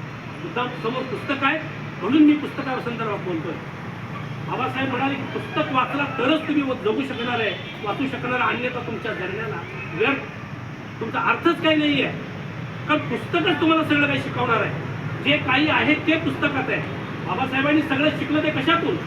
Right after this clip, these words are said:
बाबासाहेबांनी शूद्रपूर्वी कोण होते लिहिलं हा पुस्तक, Who Were Shudras, हे पुस्तक बाबासाहेबांनी लिहिलं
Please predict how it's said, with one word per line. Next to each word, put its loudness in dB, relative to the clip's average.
बाबासाहेबांनी 0
शूद्रपूर्वी 0
कोण -2
होते 0
लिहिलं 2
हा 6
पुस्तक, -2
Who 10
Were 6
Shudras, 4
हे 0
पुस्तक -2
बाबासाहेबांनी 2
लिहिलं 4